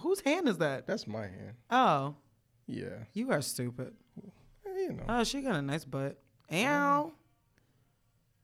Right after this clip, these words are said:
Speaker 2: Oh, yes.
Speaker 1: Look.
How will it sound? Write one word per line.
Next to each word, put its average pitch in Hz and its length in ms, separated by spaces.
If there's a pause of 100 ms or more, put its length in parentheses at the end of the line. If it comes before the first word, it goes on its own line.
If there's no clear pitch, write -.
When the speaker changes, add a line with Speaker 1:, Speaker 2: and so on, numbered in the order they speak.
(600)
Speaker 2:
Oh, 123 60
yes. 120 520 (1800)
Speaker 1:
Look. 226 180